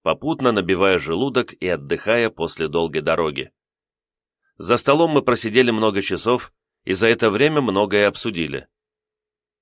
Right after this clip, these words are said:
«Удивительно, воин всего в семь лет», причитал Рэм, покачивая головой. Похоже, это действительно его поразило.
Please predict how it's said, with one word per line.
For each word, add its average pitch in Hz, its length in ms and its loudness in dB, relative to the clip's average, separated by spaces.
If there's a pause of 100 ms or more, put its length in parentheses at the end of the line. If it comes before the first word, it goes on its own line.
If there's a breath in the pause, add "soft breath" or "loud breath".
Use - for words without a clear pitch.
(160)
«Удивительно, 101 920 -2 (200)
воин 185 480 2
всего 180 360 0
в - 60 -6
семь 180 220 -2
лет», - 340 -2 (240)
причитал 92 480 0
Рэм, 135 340 2 (160)
покачивая 92 560 0
головой. 87 560 2 (640)
Похоже, 98 380 0
это 98 140 -2
действительно 82 540 -4
его 82 200 0
поразило. 87 560 -2